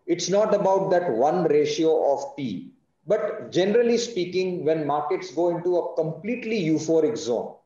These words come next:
right, there are a few attributes that the market displays.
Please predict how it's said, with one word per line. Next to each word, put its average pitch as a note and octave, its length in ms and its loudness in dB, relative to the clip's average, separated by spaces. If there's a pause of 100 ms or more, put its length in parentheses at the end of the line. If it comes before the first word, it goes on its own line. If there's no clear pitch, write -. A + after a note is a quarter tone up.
(340)
right, F#3+ 320 -2 (360)
there F3+ 180 4
are B3+ 160 4
a A#3 40 2
few A#3+ 280 0
attributes G3+ 680 2
that E3+ 180 0
the F3 80 2
market C#3 440 -2
displays. A#2 600 -4